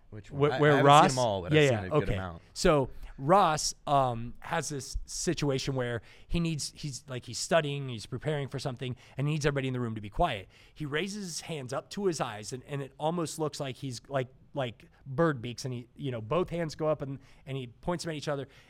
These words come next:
Speaker 2: and then he lowers them down slowly to the room to say, "I need you guys to be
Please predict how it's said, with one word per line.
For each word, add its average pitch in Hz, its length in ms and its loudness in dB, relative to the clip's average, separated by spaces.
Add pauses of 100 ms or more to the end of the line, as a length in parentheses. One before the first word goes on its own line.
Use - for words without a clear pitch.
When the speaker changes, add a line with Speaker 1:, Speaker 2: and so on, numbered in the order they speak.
(140)
Speaker 2:
and 156 140 -6
then 151 100 -6
he 131 100 -8
lowers 135 680 -4
them 123 260 -8
down 113 400 -6
slowly 117 640 -6
to - 120 -12
the 107 80 -8
room 110 180 -8
to 110 60 -10
say, 120 160 -8 (360)
"I 185 200 -8
need 196 260 -6
you 165 80 -8
guys 131 480 -10
to 104 220 -12 (960)
be 151 300 -6